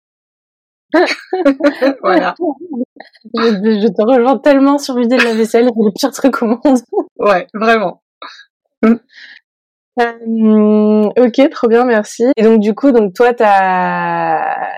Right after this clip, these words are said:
Speaker 2: t'as, t'as, t'as souffert aussi, euh, donc, euh, d'endométriose. Est-ce que tu peux nous raconter un peu com-, comment c'est arrivé et, euh,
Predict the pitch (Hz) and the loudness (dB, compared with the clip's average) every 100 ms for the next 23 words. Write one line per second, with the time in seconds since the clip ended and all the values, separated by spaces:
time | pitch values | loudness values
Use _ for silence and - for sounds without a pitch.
0 | 156 - 175 175 185 180 175 180 - 190 | -12 -4 -4 0 0 0 2 0 -2 0
1 | 220 208 180 - 214 196 180 175 165 170 | 2 2 -2 0 2 4 4 2 -2 -4
2 | 175 180 170 165 160 156 160 180 180 180 | -4 -2 -2 -2 0 0 0 -2 0 -2
3 | 180 - 196 208 185 175 175 214 - 202 | -4 -2 0 2 2 2 0 -2 -2 -2
4 | 180 175 175 185 190 196 185 214 196 175 | 0 -2 -4 -4 0 -2 -2 -2 -2 -2
5 | 185 190 185 175 175 180 175 190 165 170 | -4 -4 -2 -4 -2 -4 -2 -4 -2 0
6 | 170 160 | 2 2